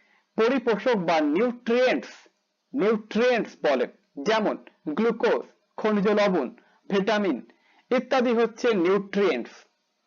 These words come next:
পরিপোষকের পরিপাকের প্রয়োজন হয় না প্রাণীরা খাদ্যের মাধ্যমে পরিপোষক গ্রহণ করে।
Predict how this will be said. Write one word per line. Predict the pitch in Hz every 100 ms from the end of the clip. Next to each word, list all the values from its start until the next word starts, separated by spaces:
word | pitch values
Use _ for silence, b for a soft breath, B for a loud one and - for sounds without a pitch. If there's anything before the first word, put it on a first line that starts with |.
| _ B 170 B -
পরিপোষকের | 247 294 285 262 277 262 262 254 -
পরিপাকের | 196 240 240 226 247
প্রয়োজন | 226 226 220 233 208
হয় | 170 180 202
না | 208 175 110
প্রাণীরা | - - 185 208 214 220 214 B B
খাদ্যের | - 165 160 214 208
মাধ্যমে | 196 185 208 202
পরিপোষক | 196 190 190 185 202
গ্রহণ | 151 175 247 277
করে। | 262 147 110